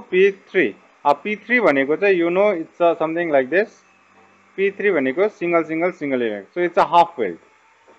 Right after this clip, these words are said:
हाफ फिल्ड, हाफ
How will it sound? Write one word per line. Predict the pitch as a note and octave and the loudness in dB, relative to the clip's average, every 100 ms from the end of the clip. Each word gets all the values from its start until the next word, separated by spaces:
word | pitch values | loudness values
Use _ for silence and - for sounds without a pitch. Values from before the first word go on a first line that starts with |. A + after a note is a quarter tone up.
| _ _ _ _ _ - | _ _ _ _ _ -2
हाफ | C#3+ E3+ D#4+ - _ _ - | 4 4 2 -6 _ _ 0
फिल्ड, | G3+ G#2+ F2+ - _ _ _ - - _ _ _ _ _ _ _ _ _ _ _ _ _ _ _ _ _ _ _ _ _ _ _ _ _ _ | 2 2 -4 -12 _ _ _ -20 -20 _ _ _ _ _ _ _ _ _ _ _ _ _ _ _ _ _ _ _ _ _ _ _ _ _ _
हाफ | C#3 D3 | 0 0